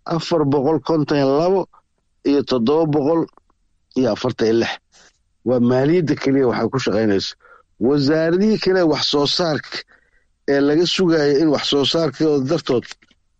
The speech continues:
miisaaniyaddooda u bato, aad ay u yar tahay.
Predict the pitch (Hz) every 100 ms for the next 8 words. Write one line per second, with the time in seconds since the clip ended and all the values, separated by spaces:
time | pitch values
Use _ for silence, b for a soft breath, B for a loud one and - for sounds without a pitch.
0 | _ - 117 131 135 151 175 160 160 135
1 | 143 170 _ _ - 147 143 - 107 _
2 | _ _ _ - 185 190 147 143 139 -
3 | 110 92